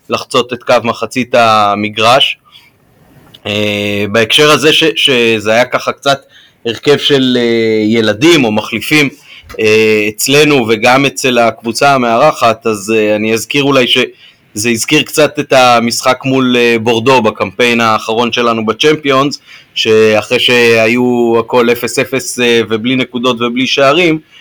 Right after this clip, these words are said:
אה, אז באו הילדים של בורדו, ואנחנו קיווינו שזה יאפשר לנו, אה, אם לא לנצח, אז לפחות לכבוש.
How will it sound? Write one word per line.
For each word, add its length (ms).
אה, 320
אז 140
באו 320
הילדים 500
של 160
בורדו, 540
ואנחנו 300
קיווינו 400
שזה 280
יאפשר 360
לנו, 280
אה, 380
אם 80
לא 140
לנצח, 540
אז 140
לפחות 420
לכבוש. 580